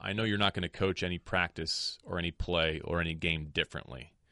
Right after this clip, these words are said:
But in terms of the personnel that you're using and how you frame these final five games, do you think about using Pharoh Cooper a little bit more, for instance, a younger guy, see what you have there,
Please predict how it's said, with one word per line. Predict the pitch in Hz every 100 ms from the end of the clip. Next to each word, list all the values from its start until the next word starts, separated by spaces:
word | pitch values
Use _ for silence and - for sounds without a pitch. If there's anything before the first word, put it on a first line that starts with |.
| _ _ _ _ -
But | 104
in | 104
terms | - 113 104
of |
the | 92
personnel | - 113 - 104 104 104
that | 101 78
you're | 92
using | 85 87 87 80 73 71
and | 80 85
how | 98
you | 90 85
frame | - 107 101 92
these | 85 82
final | - 92 87
five | 80 87 78 76
games, | 90 80 73 71 - - _ _ _ _ _ _ -
do | 98
you | 95
think | 117 107
about | 98 92 92
using | 95 85 87 85 80
Pharoh | - 90 80
Cooper | - 92 82
a | 82
little | 80
bit | 80 -
more, | 78 76
for | - 80
instance, | 78 - 78 82
a | 87
younger | 90 87 80
guy, | 78 80 73
see | - 104
what | 90 -
you | 90
have | 90 95 82
there, | 82 78 76